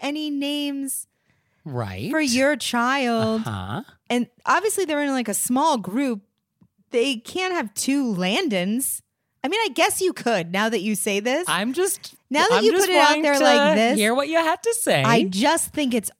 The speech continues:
Speaker 1: odd.
Speaker 2: So
Speaker 1: I also would never tell people what I was going to name my kid.
Speaker 2: Well, let's just start there. If there's a name that it's important to you,
Speaker 1: Don't share it.
Speaker 2: don't share it.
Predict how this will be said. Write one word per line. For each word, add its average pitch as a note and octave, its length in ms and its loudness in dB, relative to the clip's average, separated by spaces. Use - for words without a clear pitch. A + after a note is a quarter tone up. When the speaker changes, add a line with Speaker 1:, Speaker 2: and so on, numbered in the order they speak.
Speaker 1:
odd. E3 480 0
Speaker 2:
So C#4+ 1200 2
Speaker 1:
I E4+ 180 4
also E4+ 260 2
would C4+ 160 0
never G#3+ 580 2
tell F#3+ 260 0
people F3+ 400 0
what E3+ 280 -2
I F3 120 2
was F3 140 0
going E3+ 140 0
to E3 80 -2
name E3 160 -2
my C#3 140 -6
kid. - 120 -8
Speaker 2:
Well, A3+ 120 -2
let's D#4 240 0
just G#3 140 -2
start C3 240 -2
there. - 300 -14
If G4+ 220 -2
there's G4+ 220 2
a F4 80 0
name F3 340 2
that C#3+ 100 2
it's - 140 -6
important B2+ 460 -4
to A3 100 -2
you, B3+ 320 0
Speaker 1:
Don't F3+ 200 -2
share B2 280 -6
it. C3 220 -8
Speaker 2:
don't A2 200 -2
share - 240 -14
it. - 180 -18